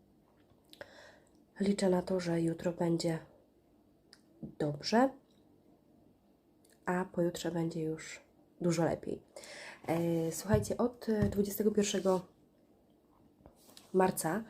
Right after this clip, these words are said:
jest w ogóle fajna akcja na Instagramie, ale może dołączyć do niej każdy. Mm, tak naprawdę kroki są ważne. Przez dwadzieścia dni robimy dwieście tysięcy kroków, czyli to jest minimum dziesięć tysięcy kroków dziennie.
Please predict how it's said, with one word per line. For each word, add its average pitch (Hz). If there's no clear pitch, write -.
jest 170
w -
ogóle 196
fajna 185
akcja 156
na 156
Instagramie, 160
ale 214
może 165
dołączyć 160
do 165
niej 156
każdy. 151
Mm, 160
tak 156
naprawdę 156
kroki -
są 160
ważne. 151
Przez 240
dwadzieścia 190
dni 160
robimy 170
dwieście 156
tysięcy 143
kroków, -
czyli 277
to 185
jest 165
minimum 160
dziesięć 170
tysięcy 156
kroków -
dziennie. 139